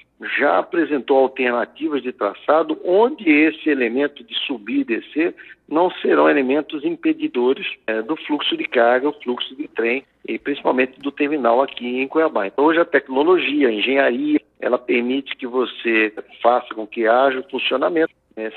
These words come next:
sem ter um impacto que inviabilize um terminal aqui mais próximo da cidade. É óbvio, não vai ter o terminal dentro da cidade, porque a ferrovia não pode estar dentro da cidade, mas dentro de um raio que permite à cidade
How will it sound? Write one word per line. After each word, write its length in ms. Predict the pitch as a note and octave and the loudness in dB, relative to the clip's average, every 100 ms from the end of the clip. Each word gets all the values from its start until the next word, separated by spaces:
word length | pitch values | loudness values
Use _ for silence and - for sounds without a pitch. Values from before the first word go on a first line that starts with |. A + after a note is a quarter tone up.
| - | 0
sem 160 | D#3+ | 0
ter 260 | D#3+ C3+ C3 | 2 2 4
um 60 | C#3+ | 4
impacto 680 | D3 - B2+ C#3+ - G3+ - | 0 2 2 0 -6 -20 -18
que 100 | - | -4
inviabilize 840 | G3+ A#3 A3 G#3+ A3 D3 D#3 D#3+ B2+ | 0 2 4 4 0 4 4 4 -2
um 120 | C3+ | -4
terminal 540 | C3 C#3+ D3 A#2+ A#2 B2+ | 0 2 4 4 4 4
aqui 460 | B2+ - A2+ B2 | 0 -10 -8 -6
mais 320 | B2 B2 C3 | -2 -2 -2
próximo 420 | - A2 A2+ A#2+ A#2+ | -2 -2 -2 0 -2
da 80 | A#2 | -2
cidade. 320 | D3 G#2 F#2+ _ | -4 -6 -8 _
É 80 | E3 | 8
óbvio, 400 | D#3+ D#3 - - - _ | 10 8 4 -14 -16 _
não 160 | C3 C#3+ | -2 4
vai 140 | D#3+ | 4
ter 120 | E3+ D3 | 6 8
o 60 | |
terminal 400 | C#3+ D#3 D#3 D#3+ | 8 8 8 8
dentro 300 | F3 E3 E3 | 8 8 6
da 80 | - | 2
cidade, 400 | B3+ C#3+ C#3 D#3 | 2 4 4 0
porque 180 | - F#3+ | 0 0
a 60 | |
ferrovia 400 | - C3 A2 A2+ | 2 2 2 2
não 120 | D#3 F3+ | 0 0
pode 200 | C3 C3 | 2 4
estar 160 | B2+ | 4
dentro 240 | A2 A2 G#2+ | 4 -2 -4
da 80 | |
cidade, 320 | - - G#2+ G#2 | -2 0 0 0
mas 180 | B2+ - _ _ | -4 -4 _ _
dentro 300 | E3 F3+ F3+ | 0 0 0
de 80 | G#3 | 0
um 80 | |
raio 420 | - C#3+ F#3+ G#3 G3+ _ _ | 2 4 6 4 0 _ _
que 520 | - C4+ - F4+ G4+ - - | -6 4 6 6 4 -2 4
permite 640 | E3+ D#3+ D3 G#3 B3 G3 | 6 6 6 4 4 2
à 60 | F3 | 2
cidade 560 | - C#3 B2 A#2 A2 | 0 4 6 6 4